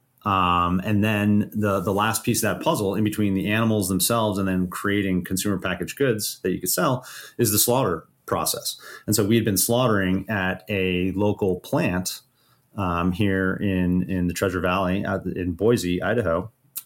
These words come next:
And when covid came, just like every other meat plant, you know, you remember the meat shelves were bare for months on end. And that was because slaughter plant's a great place to catch covid because you're working in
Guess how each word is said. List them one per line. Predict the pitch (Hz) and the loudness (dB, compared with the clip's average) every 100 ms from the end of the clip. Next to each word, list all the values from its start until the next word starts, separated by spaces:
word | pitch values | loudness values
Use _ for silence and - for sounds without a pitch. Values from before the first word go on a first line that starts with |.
| 104 | -2
And | 101 95 95 92 - | 0 2 0 0 0
when | 117 95 | 0 2
covid | 139 190 - | 2 2 0
came, | 95 90 143 - _ _ 110 | -2 -2 -4 -8 _ _ -6
just | 110 - | -4 0
like | 101 95 | 0 2
every | 95 98 | 0 2
other | 110 143 | 2 2
meat | 95 - | 0 -2
plant, | 85 95 92 | -4 -4 -2
you | 95 | -2
know, | 90 | 0
you | 90 90 | 0 -2
remember | 87 87 92 92 | -2 -2 0 0
the | 92 87 | 0 0
meat | 95 92 | 0 -2
shelves | - 104 95 95 92 | -2 0 2 0 -2
were | 90 90 | -2 0
bare | 90 87 90 95 | 0 0 2 0
for | 92 98 | 0 -2
months | 90 92 92 90 - - | 0 0 0 0 -2 -2
on | 95 87 | -2 -2
end. | 95 110 | 0 0
And | 98 | 0
that | 101 101 | 0 -2
was | - | -2
because | 104 98 95 90 - - - - | -2 0 0 -2 -10 -10 -10 -10
slaughter | - 120 151 165 | -2 2 4 2
plant's | 117 101 101 | 0 0 0
a | 87 | -4
great | 92 98 104 | -2 0 0
place | - 104 | 0 0
to | - | 0
catch | - 104 - | -2 -2 0
covid | 131 101 - | 0 0 -6
because | - 101 90 | -8 -6 -2
you're | 87 | -2
working | 92 95 104 95 95 98 92 | 0 0 0 0 0 -2 -2
in | 92 92 | -2 -2